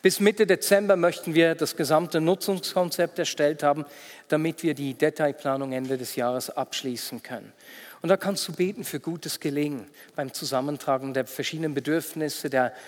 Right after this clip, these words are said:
Nutzergruppen und für gute Lösungen. Und das ist cool, wenn du gerade fürs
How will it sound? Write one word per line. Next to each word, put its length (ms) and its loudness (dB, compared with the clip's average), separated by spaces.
Nutzergruppen 800 -4
und 140 -10
für 280 -6
gute 340 -8
Lösungen. 480 -8
Und 60 -10
das 160 2
ist 240 -6
cool, 180 0
wenn 140 2
du 140 0
gerade 420 2
fürs 440 -4